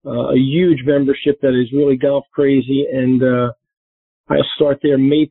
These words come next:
tenth as my new summer home, uh, and I, I couldn't be more excited and, uh, more blessed to be asked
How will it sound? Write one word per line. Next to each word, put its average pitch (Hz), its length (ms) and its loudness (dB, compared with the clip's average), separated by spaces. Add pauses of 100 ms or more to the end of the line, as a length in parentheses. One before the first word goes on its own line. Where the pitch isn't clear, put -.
tenth 151 320 0
as 131 200 0
my 135 140 2
new 139 160 4 (100)
summer 151 240 2
home, 160 420 -2 (140)
uh, 127 300 0
and 135 160 2
I, 135 300 0
I 135 160 0
couldn't 156 200 2
be 151 120 2
more 143 180 2
excited 139 520 0
and, 127 460 0
uh, 123 380 -6
more 131 180 0
blessed 131 340 -4
to - 60 -10
be 131 160 2
asked 127 140 -2